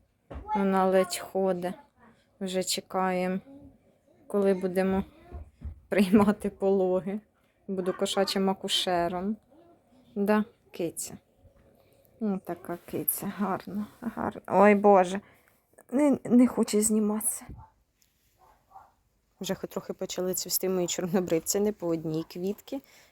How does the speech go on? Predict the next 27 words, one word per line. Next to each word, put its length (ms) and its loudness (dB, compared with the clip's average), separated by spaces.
а 100 -6
вже 160 -2
трішки 420 -8
більше. 640 -4
І 80 -12
так 340 -6
око 460 0
радіє, 760 0
радіє, 580 -6
гарненько. 800 -6
Хочеться, 320 -6
щоб 180 -10
прям 300 -6
усе 300 -2
таке 260 -10
махровою 580 -4
ш-, 180 -8
шапкою 760 -2
було. 320 -4
І 80 -6
тут 200 -6
такий 240 -2
медведик, 580 0
щоб 180 -8
ви 140 2
розуміли, 560 2
двері 520 2